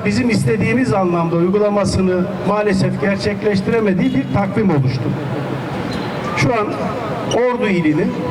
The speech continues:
şu an Giresun'un, Samsun'un, hatta Ankara'nın batı bölgelerinin tamamında bu kokarca belalısı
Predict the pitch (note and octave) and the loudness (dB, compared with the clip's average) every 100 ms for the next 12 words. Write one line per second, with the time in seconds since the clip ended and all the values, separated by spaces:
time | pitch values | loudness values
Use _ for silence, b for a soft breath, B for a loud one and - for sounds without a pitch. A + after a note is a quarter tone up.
0 | - - - - - - G#3 F#3 F#3+ - | -4 -4 -4 -6 -2 0 2 0 -2 -4
1 | - - - - F#3+ A#3+ A3+ - D3+ - | -6 -6 -4 -2 0 0 0 2 0 0
2 | F#3+ - G#3+ A#3+ A#3+ - D#3+ D#3+ E3+ - | -2 -2 0 2 0 0 0 0 -2 -2
3 | - D#3+ F3+ B3+ B3+ G3 D#3+ D#3 F3+ - | -2 0 0 0 0 0 0 0 -2 -4
4 | - - F#3 F#3+ C#3+ A#2+ G#2 G2+ D#3+ D#3 | -6 -4 0 0 0 2 2 2 2 2
5 | D3 D#3 C#3 A3+ G3 D#3 C#3 D#3 A3+ G3 | 2 2 2 2 2 2 2 2 0 0
6 | F#3 F#3+ A#3+ F#3+ D#3 C#3 B2+ B2 B2 - | 0 0 0 0 0 2 2 2 0 -2